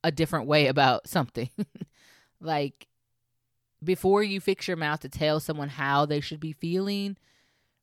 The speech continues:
remember this podcast episode. And if you know someone who's good at telling someone how to feel, send them this podcast episode, because you just don't know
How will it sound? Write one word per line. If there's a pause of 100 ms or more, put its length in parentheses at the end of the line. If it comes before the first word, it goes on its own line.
(120)
remember
this
podcast
episode.
And
if
you
know
someone
who's
good
at
telling
someone
how (320)
to
feel, (320)
send
them
this
podcast
episode,
because
you
just
don't
know